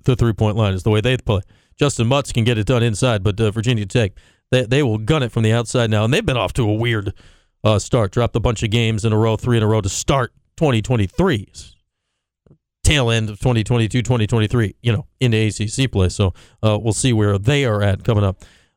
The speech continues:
on, uh, Wednesday. But it, it just kinda went as expected, didn't it, against Virginia on Saturday?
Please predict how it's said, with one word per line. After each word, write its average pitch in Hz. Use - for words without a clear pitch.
on, 107
uh, 107
Wednesday. 107
But 113
it, 175
it 190
just 220
kinda 240
went 220
as 202
expected, 160
didn't 143
it, 156
against 135
Virginia 139
on 127
Saturday? 135